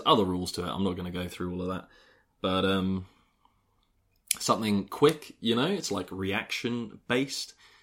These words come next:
So you gotta focus and, and stay awake, so that would help me stay awake.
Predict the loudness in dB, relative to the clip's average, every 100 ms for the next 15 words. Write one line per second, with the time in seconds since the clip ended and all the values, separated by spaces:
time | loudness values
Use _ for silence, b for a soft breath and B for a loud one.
0 | b -8 -2 0 2 0 -4 _ _ _
1 | _ _ -4 0 0 0 -2 -2 -4 -4
2 | -6 -8 -6 -4 -2 0 0 -2 -4 -8
3 | -8 -8 -8 -8 -6 -6 -8 -8 -6 -4
4 | -4 -6